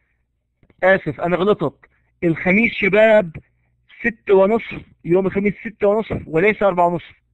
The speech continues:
أنا بعتذر منكم. شكرًا يا نور أنك، آه، صححتيني، شكرًا، شكرًا. آه، آه، ستة ونص الخميس بإذن الله. دكتور أسئلة التكاليف.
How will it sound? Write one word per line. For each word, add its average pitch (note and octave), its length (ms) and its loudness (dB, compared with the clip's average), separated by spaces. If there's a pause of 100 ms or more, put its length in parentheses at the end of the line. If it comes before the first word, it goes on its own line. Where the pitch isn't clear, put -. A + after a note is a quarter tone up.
(120)
أنا E3+ 120 0
بعتذر E3 460 -2
منكم. C#3 340 -8 (1500)
شكرًا F3+ 320 0
يا E3+ 160 2
نور F3 340 2 (100)
أنك، D#3 300 -4
آه، D3 220 4
صححتيني، D3+ 760 -4 (280)
شكرًا، D#3+ 360 -2
شكرًا. C3+ 380 -4 (920)
آه، C3+ 340 4
آه، A#2 40 -2
ستة F#3+ 340 -4
ونص F#3+ 220 0
الخميس F3 420 -2
بإذن C3+ 260 -8
الله. B2 240 -4 (1500)
دكتور C#3 340 -4
أسئلة C#3+ 140 -6
التكاليف. C3+ 500 -2